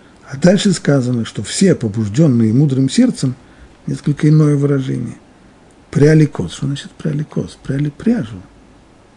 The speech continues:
Они пряли коз.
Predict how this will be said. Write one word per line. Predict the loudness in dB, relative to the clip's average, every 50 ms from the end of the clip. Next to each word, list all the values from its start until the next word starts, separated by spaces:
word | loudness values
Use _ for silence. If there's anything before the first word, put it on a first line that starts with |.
| _ -20 _ _ _ _ _ _ _ _ _ _ _ _ _ _ _ _ _ _ _ -20 -20 -20 -20 -20 -20 -16
Они | -14 -12 -12 -10 -10
пряли | -8 -8 -8 -8 -10 -10
коз. | -8 -8 -8 -8 -10 -16 -20